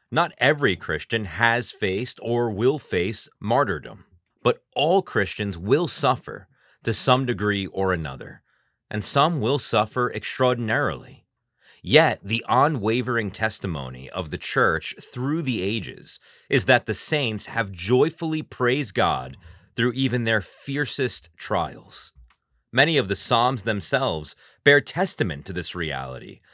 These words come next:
as men like David penned words of worship to the Lord, even as they were chased by their enemies, mocked by former friends, and battled temptation and sin. How did they do this, though? How,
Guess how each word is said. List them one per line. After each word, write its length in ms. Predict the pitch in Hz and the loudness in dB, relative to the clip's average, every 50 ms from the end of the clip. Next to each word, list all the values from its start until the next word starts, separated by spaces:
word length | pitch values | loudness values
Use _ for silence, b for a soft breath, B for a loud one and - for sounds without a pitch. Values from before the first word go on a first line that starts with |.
| b b b | b b b
as 200 | - 127 120 101 | 2 2 2 4
men 280 | 110 131 143 151 151 139 | 2 2 2 2 2 0
like 280 | 131 123 117 - 95 | 0 0 0 -2 -2
David 480 | 85 110 113 123 127 95 104 85 78 - | 0 0 2 2 2 2 0 -2 -2 -8
penned 320 | - - 127 127 139 120 | -6 -4 -4 -4 -2 -4
words 480 | 104 101 104 110 117 120 127 131 104 90 | -2 0 2 2 4 2 2 0 -2 -4
of 100 | 85 71 | -6 -6
worship 540 | 76 85 98 110 127 123 - - 127 - - | -4 -2 0 0 0 0 -2 -4 -4 -4 -6
to 100 | - - | -8 -8
the 100 | 76 78 | -6 -6
Lord, 480 | 76 80 90 104 110 117 120 123 110 B B B B B B B B | -4 -2 0 0 2 0 0 -2 -4 B B B B B B B B
even 300 | - 156 185 185 185 180 | -6 -4 -2 -2 0 0
as 160 | 180 170 120 | -2 -2 0
they 120 | 151 156 | 0 0
were 160 | 147 135 120 104 | 2 2 2 0
chased 600 | - - - - 135 135 135 101 82 - - - | 0 -4 -4 -2 0 0 0 0 -2 -6 -2 0
by 160 | 101 95 98 | 2 2 4
their 180 | 98 107 98 | 4 4 4
enemies, 540 | 95 101 110 101 82 71 65 62 64 - - B B B B | 4 2 0 0 -4 -4 -8 -12 -14 -16 -16 B B B B
mocked 600 | - 101 107 123 147 151 123 95 87 - - - | -2 4 6 6 8 8 6 4 0 -6 -8 -2
by 160 | - 107 101 | 0 2 2
former 400 | 98 - - 127 120 117 113 101 | 0 0 -2 0 0 2 0 0
friends, 640 | 90 - - 117 110 101 87 73 69 - 65 - b b b b b b b b b - | -2 -2 0 0 2 2 0 -2 -4 -8 -10 -12 b b b b b b b b b 0
and 180 | 135 156 147 | 2 2 4
battled 440 | 139 151 165 175 135 95 78 76 - | 6 6 6 6 6 4 0 -2 -2
temptation 600 | - 110 107 107 - 110 110 113 - - 120 107 | -2 0 0 0 0 -2 -2 -2 -2 -2 -2 -2
and 140 | 90 87 85 | -2 -2 -2
sin. 380 | - - 101 69 55 - - _ _ _ _ _ _ _ _ _ _ _ _ _ _ _ | -4 -4 -4 -4 -6 -8 -16 _ _ _ _ _ _ _ _ _ _ _ _ _ _ _
How 180 | - - 151 | -2 2 2
did 160 | 190 220 233 202 | 2 4 6 6
they 100 | 214 160 | 6 6
do 220 | 104 107 117 107 | 6 4 0 0
this, 240 | - 67 - - - | -2 -4 -8 -10 -10
though? 280 | 73 - - - - - _ _ _ _ _ _ _ _ _ _ _ | -10 -12 -12 -14 -20 -20 _ _ _ _ _ _ _ _ _ _ _
How, 500 | _ - 180 196 160 87 67 80 107 123 | _ 4 6 8 8 6 4 -2 -8 -10